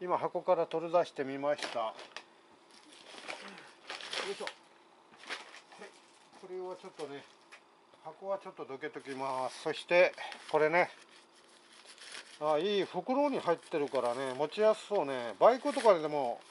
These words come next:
そうね、あの、バイクとか自転車で持ち運びしたいんだよね。あー、これは思ってた通りのものになってますね。ちょっと待ってね、ここじゃあ、え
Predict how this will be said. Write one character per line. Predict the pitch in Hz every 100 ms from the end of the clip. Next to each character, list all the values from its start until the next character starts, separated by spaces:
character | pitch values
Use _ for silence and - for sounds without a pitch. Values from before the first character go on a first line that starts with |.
| - - - - - - -
そ | 190 135
う |
ね、 | 139 143 117
あ | 135
の、 | 143
バ | 139 220
イ | 247
ク | 233
と |
か | 190
自 | 147 151
転 | 214 220 220
車 | - 165
で | 151 165 156 143
持 | 160
ち | 185
運 | 190 185 185
び |
し | 170 -
た | 190 175
い |
ん | 139
だ | 113 107
よ | 104
ね。 | 131 139 - - - - -
あ | 180 185 175 175
ー、 | -
こ |
れ | 190
は | 196 196
思 | 180 208
っ |
て | - 202
た | 180 165
通 | 175 175
り | 147
の | 151 165 151 - - - - -
も | 160
の | 180 170
に | 156
な | 135 139
っ |
て | - 147
ま | 139 143
す | -
ね。 | 110 127 123
ち | 190
ょ |
っ |
と | 180
待 | 139
っ | - 135
て |
ね、 | 120
こ | - 170
こ | 175
じ | 139
ゃ |
あ、 | 127 113 - - - - - - - - - -
え | 139 139 135 127